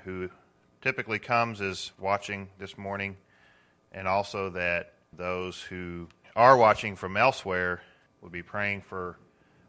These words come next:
us, that God would give us wisdom in how to deal with this.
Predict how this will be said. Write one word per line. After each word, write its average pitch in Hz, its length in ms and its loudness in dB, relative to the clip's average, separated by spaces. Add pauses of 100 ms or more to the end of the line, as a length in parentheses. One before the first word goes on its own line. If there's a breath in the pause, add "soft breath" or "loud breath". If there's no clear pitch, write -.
us, 104 340 2
that 85 220 -14 (360)
God 95 200 0
would 90 100 -12
give 95 140 -6
us 87 120 -10
wisdom 98 400 -10
in 90 80 -10
how 92 440 -6
to 90 200 -14 (480)
deal 95 220 -10
with 98 180 -12
this. 98 440 -10